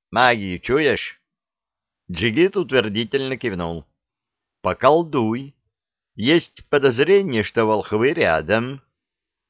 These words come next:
Вано послушно произнёс заклинание.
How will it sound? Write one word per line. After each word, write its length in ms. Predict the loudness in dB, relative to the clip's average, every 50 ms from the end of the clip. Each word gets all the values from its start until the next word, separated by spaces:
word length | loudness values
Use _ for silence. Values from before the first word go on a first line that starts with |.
| _ _ _ _ _ _ _ _ _ _ _ _ _ _
Вано 320 | 0 2 4 6 6 6 6
послушно 680 | 6 4 2 2 2 0 0 0 -2 -2 -4 -4 -4
произнёс 640 | -2 0 0 0 0 0 -4 -4 -4 -4 -4 -4 -6 -12
заклинание. 1080 | -12 -6 -4 -4 -4 -4 -6 -6 -4 -4 -2 0 0 0 -2 -4 -10 -14 -16 -18 -20